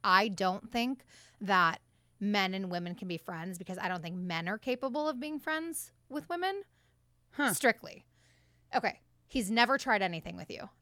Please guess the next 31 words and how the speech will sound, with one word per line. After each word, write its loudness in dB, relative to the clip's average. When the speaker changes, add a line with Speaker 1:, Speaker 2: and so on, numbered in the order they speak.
Speaker 1:
ever 2
in -2
your -6
whole -8
life. -10
Speaker 2:
We 6
went 10
to 8
homecoming 6
together. 4
Speaker 1:
And? 2
Speaker 2:
But 8
no 12
kissing, 10
no 8
funny 8
business. 8
It 10
was 12
Speaker 1:
Arm, 10
Speaker 2:
the 2
Speaker 1:
arm 10
around 6
your 2
waist 2
while 4
you 2
were -4
dancing? -2
Speaker 2:
Well, 12
Speaker 1:
Like -2